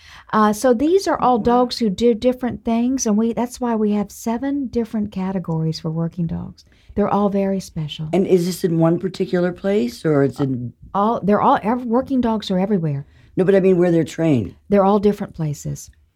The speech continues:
Speaker 1: all, and different
Speaker 2: Amazing.
Speaker 1: groups.
Speaker 2: I think you said you had a hundred and sixty-five of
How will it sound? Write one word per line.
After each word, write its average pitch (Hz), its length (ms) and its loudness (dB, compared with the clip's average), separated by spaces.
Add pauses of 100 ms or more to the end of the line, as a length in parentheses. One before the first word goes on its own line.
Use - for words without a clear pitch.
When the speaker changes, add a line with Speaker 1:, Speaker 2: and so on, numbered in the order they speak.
(220)
Speaker 1:
all, 190 140 4
and 175 240 6
different 160 300 2
Speaker 2:
Amazing. 196 100 0
Speaker 1:
groups. - 320 -6 (300)
Speaker 2:
I - 20 -6
think 247 140 -2
you 269 60 -4
said 220 200 -4
you 202 100 2
had 185 120 4
a 170 60 2
hundred 185 280 0
and 165 80 -4
sixty-five 165 680 -4
of - 120 -14